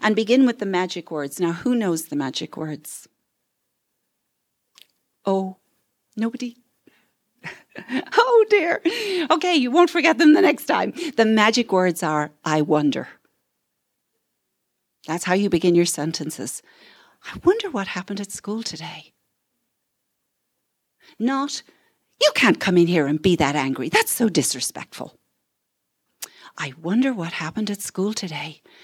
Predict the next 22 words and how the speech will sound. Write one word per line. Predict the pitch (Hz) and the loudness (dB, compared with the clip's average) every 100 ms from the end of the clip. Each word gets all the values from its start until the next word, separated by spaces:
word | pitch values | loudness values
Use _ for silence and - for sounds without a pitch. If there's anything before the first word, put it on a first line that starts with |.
| - - | -20 -4
You | 208 269 | 2 2
seem | - - 160 147 143 | 0 -4 -4 -2 -2
very | 127 147 165 151 | -4 -8 -6 -8
upset." | 98 - - 95 - - - _ _ _ _ _ _ _ _ _ _ _ _ _ _ _ _ _ _ _ _ _ _ - | -12 -14 -14 -14 -14 -14 -14 _ _ _ _ _ _ _ _ _ _ _ _ _ _ _ _ _ _ _ _ _ _ -2
Now, | 185 175 - _ _ _ _ _ _ _ - | 2 2 -2 _ _ _ _ _ _ _ -2
that's | 202 269 - - | -2 -2 -10 -14
tentative | - - 185 - 156 143 135 | -10 0 0 0 -4 -8 -10
language. | 135 135 135 - - - - _ _ _ _ _ _ _ _ _ _ _ _ _ _ - | -10 -10 -12 -14 -8 -8 -8 _ _ _ _ _ _ _ _ _ _ _ _ _ _ -10
And | 156 170 | -6 -4
you | 214 | -4
can | - 320 | 0 2
be | 269 233 | 2 2
an | 175 | 0
authoritative | 147 - 170 220 220 226 208 | -2 -2 -4 -2 -2 -4 -6
parent | - 160 139 147 - - - | -6 -4 -4 -4 -6 -14 -8
and | 151 147 | -4 0
use | 156 147 | 0 -2
tentative | - - 156 175 170 156 | -6 -4 -2 -4 -8 -10
language. | 139 143 67 - - - - | -10 -10 -12 -10 -10 -10 -16
I | 139 | -6
promise | 165 175 151 - | 0 0 0 -6
you, | 151 | -14